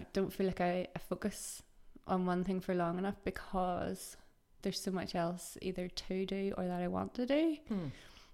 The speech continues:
Speaker 1: And I don't feel I can do it all well, but maybe I
Speaker 2: Yeah.
Speaker 1: just am believing the wrong thing about it. <laughs>
Speaker 2: It's like that whole thing about multitasking, which doesn't exist. You just do a whole lot of things quite mediocrely.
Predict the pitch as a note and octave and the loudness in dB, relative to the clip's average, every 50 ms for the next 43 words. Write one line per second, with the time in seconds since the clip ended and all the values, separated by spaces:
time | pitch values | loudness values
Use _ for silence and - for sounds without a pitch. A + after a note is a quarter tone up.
0 | - - - - F#3 F#3 F#3 F#3 F3+ F3+ F3+ F3+ F3+ F#3 F#3+ F#3 F3+ - - - | -16 -6 -2 0 0 2 2 2 2 2 2 2 2 2 0 0 -2 -6 -12 -16
1 | - - - - - - - - - - - - G3+ F#3+ F#3 - - - - - | -18 -20 -20 -18 -6 -4 -4 -4 -4 -6 -2 2 2 4 2 2 -2 -4 -2 0
2 | F#3 F#3+ F#3+ F#3+ F3 D#3+ - F3+ F3 F3 F3 - - - _ - - - _ _ | 0 2 2 0 0 0 0 0 2 2 0 -2 -6 -16 _ -20 -20 -20 _ _
3 | - F#3 F#3 F#3 F3+ F#3 - - - - - - _ - - - - - - - | 0 0 2 2 2 0 -2 -4 -10 -20 -20 -20 _ -20 -20 -20 -20 -20 -10 -4
4 | - F#3+ F3+ F3+ F3+ F3+ F3+ F3+ F#3 F#3 F3+ F#3 F#3 G3+ A3+ C4+ D4 D#4 D4 D4 | 0 2 2 4 4 4 4 4 4 4 4 4 2 2 4 4 4 4 2 2
5 | - - A3 G#3+ G#3 G#3 G#3 G3 G3 G3+ G3 G3 G3 - - G3 - F#3+ - - | 0 0 2 2 4 4 4 4 2 2 2 2 2 2 0 0 0 -2 -4 -6
6 | - - - - - - F#3 F#3 F#3+ F#3 F3+ F3+ - F#3+ F#3 F#3 F#3 F#3+ G#3 A3 | -8 -12 -14 -4 0 0 2 2 2 0 0 0 2 2 2 2 2 2 2 4
7 | G#3+ G3 F#3+ F#3 F#3+ G3 G3 G#3 G3+ G#3 G#3+ G#3 G#3+ A3+ C#4 - - - - D4+ | 4 4 4 2 2 2 4 4 4 4 4 4 4 4 4 2 8 12 12 12
8 | C#4 - - - B3 A3+ - - A#3 G3+ - - F#3 F#3 - F3+ E3+ - - F3 | 12 12 12 12 12 12 12 10 6 4 4 4 0 0 2 2 0 0 0 0
9 | E3 D#3+ - F#3 E3+ E3 D3+ D#3+ D#3 - D#3 D#3 D3 C#3 - E3+ F3+ - F#3+ F#3 | -2 2 2 4 4 4 2 0 0 0 -2 -2 -2 -2 -2 -4 -2 0 0 0
10 | F#3 - - G3+ G3 F#3 - - F#3 F#3 F#3+ G3 F#3+ F3+ F#3 F#3 G3 G3 - - | 0 0 0 0 0 0 0 0 0 2 2 0 0 0 0 0 -2 -2 -6 -8
11 | - - F3+ D3+ D#3 D3+ - D#3+ D3+ C3+ C#3+ D3 C#3+ C#3+ D3 D3 - D3 C#3 C#3+ | -8 -6 -4 -4 -4 -2 -2 -2 2 2 2 2 2 2 -2 -2 -2 -2 -2 -2
12 | C#3+ - - D3+ - F3 F3 F3 C#3+ E3 - C#3 D3+ - F3+ F3+ F3+ F#3+ G3 G#3 | -2 -2 -2 0 2 2 2 2 2 2 2 0 0 0 -2 0 0 0 0 -2
13 | G3+ | -2